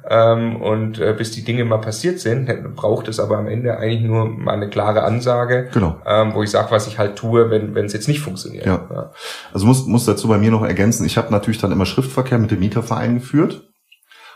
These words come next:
Speaker 2: Und im Nachhinein betrachtet auch völlig naiv, weil ich sollte mir direkt einen Anwalt nehmen, wegen Formfehlern und so weiter und so fort. Hab da wahrscheinlich ein, zwei Formfehler drin gemacht in den Schreiben, ne, weshalb sich der Anwalt vom Mieterverein kaputt gelacht hat, natürlich jedes Mal über die Forderungen, die ich gestellt habe.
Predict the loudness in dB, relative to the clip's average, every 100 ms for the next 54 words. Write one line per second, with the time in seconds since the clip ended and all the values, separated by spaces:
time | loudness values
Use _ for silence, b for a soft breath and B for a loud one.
0 | B 0 2 4 2 2 2 2 2 0
1 | -2 -2 0 -2 0 -2 -2 -2 -2 0
2 | -2 -4 -4 -2 0 -2 -8 _ -16 -10
3 | -8 -6 -4 -4 -2 -2 0 0 0 0
4 | 0 0 -2 -2 -6 0 2 2 0 0
5 | 0 -4 -6 -4 -4 -4 -6 -2 0 2
6 | 2 0 0 0 0 -2 -4 -2 -2 -2
7 | -2 2 2 2 0 0 0 0 0 -2
8 | 0 0 0 0 2 2 2 2 2 2
9 | 0 0 -2 -2 -6 -2 -2 -4 -6 -4
10 | -2 -2 -2 -2 -2 -4 -4 -6 -2 -2
11 | 0 -2 -2 -6 -4 -4 -2 -2 -4 -2
12 | -2 0 0 -2 0 0 0 -4 -4 -10
13 | -10 -6 -4 -4 -4 -4